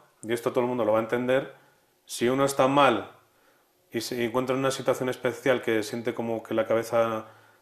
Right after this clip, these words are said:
tiene un dolor que es extraño y le duele en otro lugar del cuerpo y, y ve que es una cosa extraña, no llama al médico por teléfono, va al médico. Va al médico y le dice, eh, "Mire, siento esta cosa y siento", entonces el, el médico le pregunta cosas,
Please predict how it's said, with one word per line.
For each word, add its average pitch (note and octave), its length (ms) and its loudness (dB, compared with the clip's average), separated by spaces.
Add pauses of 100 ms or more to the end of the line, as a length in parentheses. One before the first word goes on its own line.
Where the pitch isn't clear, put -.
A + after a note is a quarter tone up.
tiene A#2 180 -6
un A#2 60 -4
dolor A#2 220 0
que A#2 80 -2
es A2 100 -12
extraño A2 580 -2
y G#2 100 -8
le G#2 120 -4
duele G#2+ 160 -6
en A2 60 -6
otro A2 180 -10
lugar G#2+ 260 -2
del G#2 140 -8
cuerpo A#2 420 -6
y, A2 60 -2
y A2 360 -6
ve A2+ 140 -4
que B2 60 -4
es A#2+ 100 -10
una A2+ 120 -6
cosa A#2 260 -2
extraña, B2 500 -4 (840)
no A#2 180 -2
llama B2 200 2
al A#2 60 -2
médico A2+ 320 -2
por G#2 100 -8
teléfono, G#2+ 440 -4
va G#2+ 100 0
al A2 80 -4
médico. A2 420 -8 (680)
Va A2 80 6
al A#2 60 4
médico B2 300 0
y - 40 2
le A#2 60 0
dice, G#2 580 0 (580)
eh, G#2 100 -6
"Mire, A2 360 -2
siento A2 260 -6
esta G#2 180 -6
cosa A#2+ 280 -4
y G#2+ 40 -8
siento", A#2 200 -6
entonces A#2+ 300 -2
el, B2 220 -8
el A2+ 40 -6
médico A#2 300 0
le A#2 80 4
pregunta A2+ 460 2
cosas, C#3+ 580 0